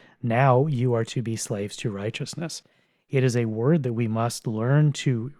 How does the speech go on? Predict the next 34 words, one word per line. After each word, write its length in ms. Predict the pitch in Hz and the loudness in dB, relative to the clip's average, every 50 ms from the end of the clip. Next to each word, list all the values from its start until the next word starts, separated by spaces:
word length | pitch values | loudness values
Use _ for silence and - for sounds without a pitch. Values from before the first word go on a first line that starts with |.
| _ | _
redeem 840 | 156 147 131 139 131 117 104 92 - 120 147 170 151 123 117 117 113 - - - - - _ _ _ _ _ 135 | -8 -8 -6 -4 -6 -6 -6 -4 0 4 6 6 6 4 2 0 -4 -6 -12 -20 -20 -20 _ _ _ _ _ -2
because 260 | 127 117 135 127 110 | 2 2 4 2 2
we, 200 | 113 123 123 127 | 2 0 0 0
we 200 | 123 120 131 131 | 0 0 0 2
need 160 | 127 139 143 | 4 4 2
to 60 | 123 123 | 2 0
redeem 300 | 113 107 117 131 147 151 | 0 2 2 4 4 4
it 80 | 135 | 2
from 220 | - - 123 113 110 | -2 -4 -6 -4 -4
our 100 | 104 104 | -4 -6
own 140 | 104 101 | -6 -6
lies 380 | 101 110 139 143 120 110 104 101 | -4 -2 0 0 0 0 -2 -4
and 100 | 107 107 | -4 -4
our 80 | 110 110 | -2 -2
own 260 | 113 113 113 110 110 135 | -2 -2 -4 -4 -6 -6
wayward 380 | 123 113 110 113 117 110 104 92 | -4 -4 -4 -4 -4 -4 -6 -6
hearts. 420 | - 120 127 131 120 - - - - _ _ _ _ _ _ _ | -6 -6 -4 -6 -6 -8 -10 -12 -14 _ _ _ _ _ _ _
And 100 | 143 135 | -2 2
we 80 | 127 135 | 4 6
need 160 | 139 160 165 | 6 6 6
to 80 | 180 143 | 4 2
embrace 460 | 117 113 98 107 110 135 156 - - | 2 0 -2 -2 0 0 0 -2 -4
it 80 | 120 113 | -6 -6
because 260 | 117 101 120 117 110 | -4 -4 -2 -2 -2
it 120 | 120 117 | -2 -2
is 160 | 120 113 104 | -2 -4 -4
God's 360 | 98 - - 117 117 135 120 117 | -8 -8 -6 -4 -2 -2 -2 -2
will 280 | 101 110 113 139 151 | -4 -2 -2 -2 -2
for 340 | - - - 117 120 135 113 | -4 -6 -4 -2 -2 -2 -2
us 260 | 110 104 - - - - _ _ _ _ | -2 -6 -10 -10 -12 -16 _ _ _ _
to 140 | - - 139 | -6 -4 -2
be 260 | 120 131 139 135 127 - - - _ _ | 0 2 2 0 0 -2 -8 -20 _ _
his 300 | _ - 156 156 165 - | _ 0 2 2 2 0
slaves, 600 | - - 135 127 131 131 117 110 117 - - | -2 -4 -4 -2 -2 -2 -2 -4 -8 -12 -16